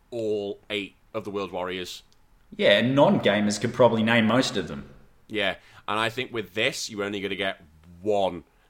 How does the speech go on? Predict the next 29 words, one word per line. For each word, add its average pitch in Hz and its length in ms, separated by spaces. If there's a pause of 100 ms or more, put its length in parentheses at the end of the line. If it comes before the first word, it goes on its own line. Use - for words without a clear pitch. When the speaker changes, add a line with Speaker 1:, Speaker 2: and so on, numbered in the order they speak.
Speaker 1:
I 107 140
think 107 140
the 107 100
only 107 120
people, 101 320
well, 98 120
that'll 101 180
be 95 100
Terry. 95 360 (340)
I 104 140
don't 104 80
think 110 120
Speaker 2:
Smash 110 300
Speaker 1:
anybody 95 180
Speaker 2:
Brothers. 92 160
Speaker 1:
else - 300 (180)
will 98 200
Speaker 2:
Yeah. 85 80
Speaker 1:
know 92 380 (440)
anybody 95 420
else. 87 220
May, 123 260
I 110 80
think 131 240
four - 540
of 127 60
them 131 100
have, 117 220
like, 101 160